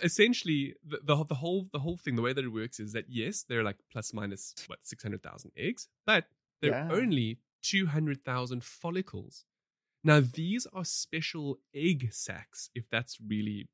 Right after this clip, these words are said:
Speaker 1: how you wanna call them. And
Speaker 2: Mm-hmm.
Speaker 1: what ends up happening is, in order for an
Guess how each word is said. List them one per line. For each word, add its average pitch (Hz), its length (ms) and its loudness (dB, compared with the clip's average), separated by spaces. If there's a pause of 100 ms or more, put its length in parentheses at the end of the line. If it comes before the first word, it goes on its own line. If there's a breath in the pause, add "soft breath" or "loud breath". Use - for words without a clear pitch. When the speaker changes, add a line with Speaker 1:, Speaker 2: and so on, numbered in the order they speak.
Speaker 1:
how 113 180 -2
you 104 180 2
wanna 98 180 -4
call 104 280 6
them. 69 240 -10 (720 soft breath)
And 143 280 8
Speaker 2:
Mm-hmm. 160 140 -4 (240)
Speaker 1:
what 151 180 0
ends 196 120 2
up 185 80 -6
happening 151 380 2
is, 113 240 0 (440)
in 156 160 4
order 185 220 6
for 208 220 -2
an 160 100 0